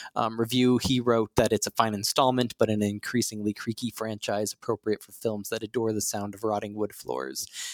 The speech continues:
It leans into old school horror without really advancing the conceit or upping the scare factor. Its rules are increasingly easy to predict. Yeah, it, it, in that, that's it. Like I said, I would never call these movies bad, but I probably would never call them good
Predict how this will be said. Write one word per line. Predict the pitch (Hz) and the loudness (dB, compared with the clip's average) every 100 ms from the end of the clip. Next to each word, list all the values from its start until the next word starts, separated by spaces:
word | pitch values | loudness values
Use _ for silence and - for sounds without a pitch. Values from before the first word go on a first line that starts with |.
| - | -6
It | - - | -4 0
leans | 160 151 | 2 4
into | 139 127 | 4 2
old | 139 127 | 2 2
school | - 127 120 | 2 2 2
horror | - 196 180 | 2 2 2
without | 170 156 | 2 0
really | 143 143 135 | 2 4 4
advancing | 117 117 107 117 | 4 0 0 -2
the | 107 | 0
conceit | - 101 - 110 104 | 0 -2 -2 -2 -2
or | 127 - | -4 -6
upping | - 110 107 | -6 -4 -2
the | |
scare | - 110 98 | -2 -4 -6
factor. | - - - - - - - | -6 -6 -8 -10 -10 -12 -8
Its | - - | -8 -4
rules | 123 123 | -2 0
are | 117 107 | 0 -2
increasingly | 107 - 127 127 120 113 113 | -4 -2 -2 -2 -2 -4 -4
easy | 117 104 - 101 | -2 -2 0 -2
to | - 107 101 | -2 -4 -6
predict. | - - 87 - - - - | -6 -6 -8 -8 -8 -8 -2
Yeah, | - 226 160 - | 2 2 2 2
it, | 131 _ - | 2 _ -4
it, | - 131 127 - | 2 4 4 2
in | 135 | 2
that, | 123 120 - | 2 2 4
that's | 117 - - - - | 2 2 -4 0 2
it. | 135 | 4
Like | 131 123 | 4 4
I | |
said, | 117 104 - - - - | 4 2 -2 -6 -6 0
I | 131 | 2
would | 120 | 4
never | 123 135 | 4 4
call | - 131 | 4 4
these | 123 110 | 4 4
movies | 113 110 | 2 2
bad, | 127 135 131 127 | 4 4 4 4
but | 113 123 | 2 4
I | 113 | 2
probably | 107 - 120 120 | 2 2 2 4
would | 107 | 2
never | 104 104 104 98 - - - - | 2 0 -2 -4 -10 -12 -12 -8
call | - 98 | -4 -2
them | 107 98 | -4 -2
good | 101 95 | -2 -2